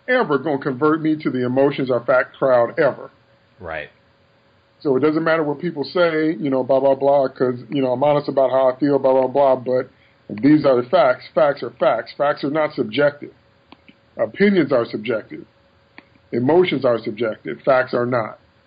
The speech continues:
Speaker 1: So you're never gonna talk me out of that crowd. And so that always amazes me when people are saying,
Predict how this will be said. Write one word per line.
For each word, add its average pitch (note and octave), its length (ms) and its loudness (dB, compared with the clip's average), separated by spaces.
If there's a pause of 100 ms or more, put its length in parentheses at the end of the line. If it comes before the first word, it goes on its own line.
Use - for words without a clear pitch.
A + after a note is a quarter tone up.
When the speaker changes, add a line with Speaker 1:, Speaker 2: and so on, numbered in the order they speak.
(440)
Speaker 1:
So A#2 920 0
you're D3 240 2
never D#3+ 380 2
gonna A#2+ 480 -4 (560)
talk C3 240 -2
me C3+ 120 0
out B2 140 2
of A#2 80 -2
that A#2 180 -2
crowd. A#2+ 560 0
And A#2 220 -8
so A2+ 460 0 (480)
that C#3 280 2
always C#3+ 300 2
amazes B2+ 720 0
me A#2 180 -4
when A#2 180 -4
people B2+ 280 -2
are A2+ 100 0
saying, B2 560 0